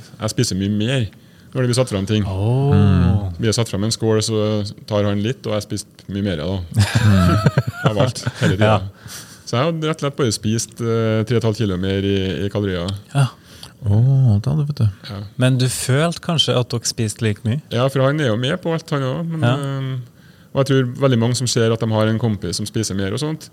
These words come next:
Speaker 2: Mm.
Speaker 1: så er det kanskje, ja, kanskje gjør de det, eller de spiser like mye som deg når du ser, men kanskje veldig mye mindre utenom, da.
Speaker 2: Ja.
Speaker 3: Mm.
Speaker 1: Og all forskningen også tilsier at vi har ikke så veldig store forskjeller i forbrenning, i hvert fall ikke i viljeforbrenning.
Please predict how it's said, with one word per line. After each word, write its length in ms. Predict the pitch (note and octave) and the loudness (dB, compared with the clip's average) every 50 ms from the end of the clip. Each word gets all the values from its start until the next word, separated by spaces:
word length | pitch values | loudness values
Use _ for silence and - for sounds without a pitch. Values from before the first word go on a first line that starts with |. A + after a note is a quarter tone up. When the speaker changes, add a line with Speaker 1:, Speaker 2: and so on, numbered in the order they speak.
| - - | -10 -4
Speaker 2:
Mm. 300 | C3+ A#2+ A#2+ A2+ G#2+ A2+ | 0 2 2 4 2 2
Speaker 1:
så 60 | B2+ D3 | 2 0
er 100 | C#3 A#2+ | 0 0
det 40 | C3 | 0
kanskje, 280 | B2 A#2 - G#2 G2+ | -2 -2 0 0 0
ja, 120 | A2+ A#2+ B2+ | 0 -2 -2
kanskje 400 | - C3 A#2 - G#2+ G2+ G#2 A2+ | -4 -4 -4 -2 -2 -2 0 0
gjør 220 | B2 B2 G#2+ F#2 | 0 0 0 0
de 60 | F#2+ G#2 | 0 2
det, 300 | G#2+ G#2+ G2+ G2+ G2+ G2+ G#2+ G#2+ A2 A2 - - - - - - - - - - - B2 - | 2 2 2 2 0 -2 -4 -6 -10 -12 -14 -16 -20 -20 -20 -20 -20 -20 -20 -12 -12 -10 -4
eller 200 | - B2+ A#2+ A#2 | -2 0 0 2
de 160 | A#2 A2+ A2+ | 0 0 -2
spiser 260 | A2+ - C3 A2+ - A2 | -2 0 -2 0 2 0
like 160 | A2 G#2+ G2+ | 2 2 2
mye 120 | G#2+ G#2+ | 2 2
som 120 | G#2 A2 G#2+ | 0 0 0
deg 160 | G#2+ G#2 G#2 | 2 2 2
når 80 | G#2+ G#2+ | 2 2
du 80 | G#2+ | 2
ser, 240 | G#2 - A2 A#2 B2+ | 4 4 4 4 2
men 300 | C3 C3 B2+ B2 A#2+ A#2 A2+ A#2+ A#2+ - | 2 0 -2 -2 -4 -4 -6 -8 -10 -6
kanskje 220 | - B2 - A#2 | -6 -6 -4 -2
veldig 160 | A2+ A2+ A2 | -2 0 2
mye 120 | G#2+ G#2+ G#2+ | 2 2 4
mindre 340 | A2+ A2+ G#2 G2 F#2+ G#2 A2+ | 4 2 2 2 2 0 0
utenom, 240 | A2+ G#2+ F#2 G#2 D3+ | -2 -2 -4 -2 -2
da. 140 | E3 C#3+ A2 - - | -2 -2 -2 -2 2
Speaker 2:
Ja. 140 | A#2+ A2 G2+ | 2 4 6
Speaker 3:
Mm. 340 | G2+ G2 F#2+ F2+ F2+ F#2 G2 G2+ - - - - - _ _ - | 6 6 6 6 4 2 2 0 -4 -10 -20 -20 -20 _ _ -6
Speaker 1:
Og 800 | A#2 A#2 A#2 A2+ A2 A2 A2 A2 A2 A2 A2 G#2+ G#2+ A2 - - - | -2 0 0 2 2 2 0 0 0 0 0 0 0 -2 -2 0 0
all 400 | A2+ A2+ A2+ A2+ A2+ A2+ A2+ A2+ | 2 2 4 4 4 4 4 2
forskningen 380 | A2 - - - - G2+ F2+ E2 | 2 0 -4 -2 -2 -4 -2 -2
også 200 | F2 G2 A2+ - C3 | -2 -2 -2 0 0
tilsier 320 | A2 - - - F2 E2 F2+ | -2 -2 -2 -2 -4 -4 -4
at 120 | F#2+ - A2+ | -6 -6 -2
vi 60 | A2 | 0
har 160 | G#2+ G#2 G2+ F2+ | 2 4 4 2
ikke 160 | D2+ - G#2 | 2 0 -2
så 100 | G#2+ A#2+ | 0 0
veldig 160 | A#2 A#2 G#2+ | 2 2 2
store 240 | G2 - A2+ G#2+ F#2+ | 2 2 2 2 2
forskjeller 440 | F2+ A2 - - F#2 F2+ E2+ E2 F#2 | 2 0 -2 -2 -2 -2 -2 -2 -2
i 40 | F#2 | -2
forbrenning, 500 | G2 G#2+ G#2+ G2+ F#2 F2 F2 F2+ F2+ F#2 | 0 2 2 4 4 2 2 0 0 -2
i 540 | F2+ F2 - - - - - - - - - | -2 -6 -10 -16 -20 -20 -20 -20 -20 -12 -6
hvert 100 | - G#2+ | -6 -4
fall 100 | G2 G#2+ | -2 -2
ikke 140 | D3+ - - A2 | -2 0 0 0
i 60 | A#2 | 2
viljeforbrenning. 540 | A#2+ G#2+ G2 G2+ F#2 F2 F2 E2+ A2+ C#3 | 2 2 0 0 -2 -2 -2 -2 -2 -4